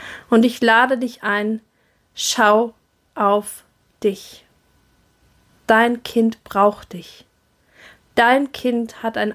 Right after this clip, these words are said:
Anrecht auf eine wundervolle Entwicklung. Und ich weiß, dass es manchmal im Dualseelenprozess so, so anstrengend ist, dass du denkst,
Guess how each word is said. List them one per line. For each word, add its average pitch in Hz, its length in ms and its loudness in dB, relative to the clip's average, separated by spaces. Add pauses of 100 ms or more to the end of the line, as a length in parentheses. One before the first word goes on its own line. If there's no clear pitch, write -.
(120)
Anrecht 247 560 0
auf - 160 -12
eine 214 360 -2
wundervolle 247 680 0
Entwicklung. 220 520 -2
Und 214 120 -2
ich - 200 -14
weiß, 247 380 2
dass 226 180 -12
es 226 160 -12
manchmal 226 440 -4
im 220 140 -2
Dualseelenprozess 214 1040 -4
so, 262 240 2
so 240 240 0
anstrengend 226 560 -4
ist, 220 220 -10
dass - 140 -12
du 208 100 -8
denkst, 208 400 -4